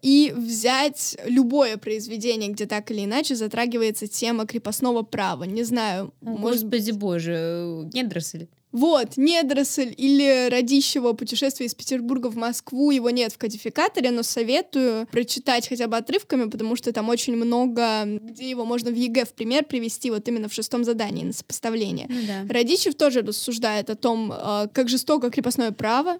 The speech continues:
Speaker 1: и о том, как, э, туго приходится крестьянам. И вот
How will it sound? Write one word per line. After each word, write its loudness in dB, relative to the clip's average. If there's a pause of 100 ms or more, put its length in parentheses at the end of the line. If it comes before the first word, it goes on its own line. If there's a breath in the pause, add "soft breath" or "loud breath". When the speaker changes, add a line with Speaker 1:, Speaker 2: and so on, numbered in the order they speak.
Speaker 1:
и 6
о 4
том, 4
как, -2
э, 2
туго 0
приходится 0
крестьянам. -2
И -8
вот -4